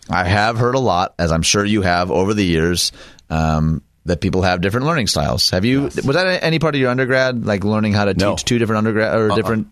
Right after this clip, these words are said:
Speaker 1: It wasn't.
Speaker 2: No, now, I didn't do the traditional, like, MDiv where there might have been more preaching classes.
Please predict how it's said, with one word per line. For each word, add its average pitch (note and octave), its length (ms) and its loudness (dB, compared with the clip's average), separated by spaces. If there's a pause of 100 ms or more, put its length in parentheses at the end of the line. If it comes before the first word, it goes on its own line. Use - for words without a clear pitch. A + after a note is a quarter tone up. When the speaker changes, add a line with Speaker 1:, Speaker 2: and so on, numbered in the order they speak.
(120)
Speaker 1:
It A2 80 0
wasn't. A#2+ 340 -2 (260)
Speaker 2:
No, C#3+ 280 2
now, C3 560 0
I C3 260 0
didn't B2+ 460 -2
do A2+ 200 2
the F#2 220 -4
traditional, F#2 840 0
like, E2+ 160 -2
MDiv F#2 640 0
where F#2 120 0
there F2 120 0
might F#2 200 -2
have D#2+ 100 -4
been F#2+ 120 -2 (120)
more F2 200 -2
preaching F#2 540 -4
classes. G#2 520 -4